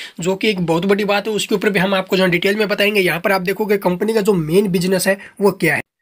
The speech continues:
तो कंपनी का जो मेन बिजनेस वो इंफ्रास्ट्रक्चर का है। ठीक है, पाइपलाइन हो गया,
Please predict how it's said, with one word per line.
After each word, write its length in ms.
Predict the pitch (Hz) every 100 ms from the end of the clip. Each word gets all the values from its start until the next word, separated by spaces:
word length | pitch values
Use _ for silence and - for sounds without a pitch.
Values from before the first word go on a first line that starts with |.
| _ -
तो 80 | 240
कंपनी 400 | - 196 208 262
का 80 | 262
जो 140 | 254
मेन 280 | 208 208 254
बिजनेस 300 | 226 220 226
वो 140 | 262 254
इंफ्रास्ट्रक्चर 720 | 214 214 214 - 175 - 160
का 120 | 165
है। 120 | 143
ठीक 240 | 139 254 269
है, 80 | 160 - - -
पाइपलाइन 520 | 170 170 170 170 170
हो 140 | 165 165
गया, 300 | 170 160